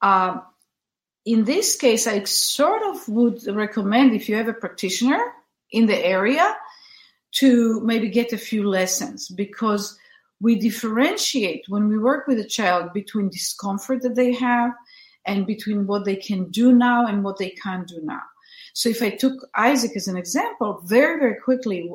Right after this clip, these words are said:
I gave each child, each of the six children, I, I gave a session, a consult. I saw that he's very, very bright, and I saw that he sees what's going on, and then he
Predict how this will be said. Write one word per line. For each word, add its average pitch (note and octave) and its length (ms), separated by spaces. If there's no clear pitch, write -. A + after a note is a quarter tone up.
I F#3+ 140
gave G3 340
each - 340
child, F3+ 360
each E3+ 160
of F3+ 80
the F3 80
six - 380
children, F3+ 540
I, E3 160
I E3 280
gave F3+ 180
a E3+ 40
session, F#3 500
a C#3+ 60
consult. G3 580
I B3 220
saw F#4+ 260
that C#4 120
he's F#3+ 220
very, B3+ 300
very G#3 180
bright, A3+ 400
and G3 140
I G3 100
saw A3 260
that G#3 220
he G3 120
sees D4 420
what's B3+ 200
going F#3+ 300
on, E3 440
and G#3 260
then C#4 280
he A3+ 260